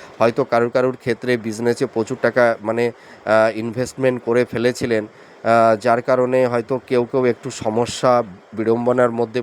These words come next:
পড়ে গেছিলেন। কিন্তু আমি এইটুকু বলতে পারি, আপনাদের বিজনেসের জায়গাটিতে যে সমস্যা, যে ডিস্টারবেন্সগুলো তৈরি হয়েছিল আগের তুলনায়,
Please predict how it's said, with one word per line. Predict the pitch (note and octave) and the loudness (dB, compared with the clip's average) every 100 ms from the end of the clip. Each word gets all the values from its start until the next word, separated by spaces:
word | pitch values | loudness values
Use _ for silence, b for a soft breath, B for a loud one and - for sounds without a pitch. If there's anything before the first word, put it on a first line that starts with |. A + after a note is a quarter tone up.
| - | -2
পড়ে | A#2 A2+ | -2 0
গেছিলেন। | A2 - B2+ A2+ A#2 B B B | 0 -2 -2 -2 -2 B B B
কিন্তু | C#3 C3+ D#3+ - | -4 -2 -4 -2
আমি | B2+ D3+ C#3+ | 0 2 2
এইটুকু | C3 C#3+ D#3 | 0 -2 0
বলতে | C3 C3 C#3 | 0 0 0
পারি, | C#3 C#3+ | 2 2
আপনাদের | B2+ A2 C3+ B2+ | 0 0 -2 -2
বিজনেসের | B2+ A2 G#2+ B2+ B2 C3+ | -4 -6 -2 -2 0 -2
জায়গাটিতে | A#2 A#2+ A#2 B2+ B2 C#3 B2+ C#3 C#3 B B B F#2+ | 2 2 4 2 0 -2 -4 -2 -2 B B B -4
যে | B2+ | 0
সমস্যা, | C3+ - A#2 B2+ - D3 C#3 | 0 -2 -2 -2 -2 2 2
যে | A#2 B2+ | 2 -4
ডিস্টারবেন্সগুলো | G#2 - B2+ B2+ C3+ C3 C3 C3+ C#3 | -6 -2 0 2 0 -2 -4 -4 -2
তৈরি | A#2+ B2 | -2 -2
হয়েছিল | B2 G#2+ A2 - C3 E3 B B B | 0 0 0 0 0 -2 B B B
আগের | - A2+ C3 - | 0 2 2 0
তুলনায়, | C3+ C3+ C3+ | -2 0 0